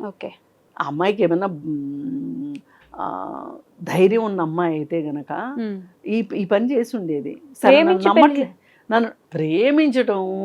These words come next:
Speaker 1: మ్మ్.
Speaker 2: పెద్దలు కుదిర్చి పెళ్లి చేయడము ఈ రెండిటికి నాకు పెద్ద తేడా కనిపించదు.
Speaker 1: ఓకే.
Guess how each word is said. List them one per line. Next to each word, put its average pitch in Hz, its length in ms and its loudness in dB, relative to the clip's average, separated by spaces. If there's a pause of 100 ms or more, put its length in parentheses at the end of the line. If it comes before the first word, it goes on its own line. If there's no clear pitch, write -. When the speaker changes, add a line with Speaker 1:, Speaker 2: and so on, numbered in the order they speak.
(320)
Speaker 1:
మ్మ్. 190 220 -10
Speaker 2:
పెద్దలు 202 320 4
కుదిర్చి 185 560 -4 (120)
పెళ్లి 170 180 2
చేయడము 165 520 0
ఈ 170 100 0
రెండిటికి 180 500 -2
నాకు 170 180 -2
పెద్ద 160 240 -2
తేడా 170 380 2
కనిపించదు. 160 640 -6 (220)
Speaker 1:
ఓకే. 208 280 -12